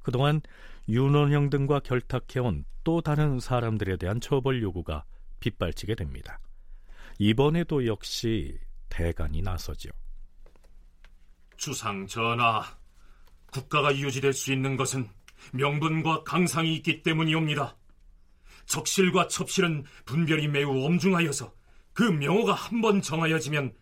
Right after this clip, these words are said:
Speaker 2: 하늘과 땅을 바꿀 수 없는 것처럼 고칠 수가 없는 것이옵니다. 귀천과 존비의 예절이 한 번 뒤바뀌게 되면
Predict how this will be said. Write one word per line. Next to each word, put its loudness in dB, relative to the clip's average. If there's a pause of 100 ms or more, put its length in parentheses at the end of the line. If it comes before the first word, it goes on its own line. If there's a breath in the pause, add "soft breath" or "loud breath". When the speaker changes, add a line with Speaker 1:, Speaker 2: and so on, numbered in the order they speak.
(200 soft breath)
Speaker 2:
하늘과 4
땅을 6
바꿀 -2
수 0
없는 4
것처럼 2 (240 loud breath)
고칠 4
수가 4
없는 4
것이옵니다. 0 (960)
귀천과 -4
존비의 -2
예절이 -2
한 -8
번 -4
뒤바뀌게 -2
되면 0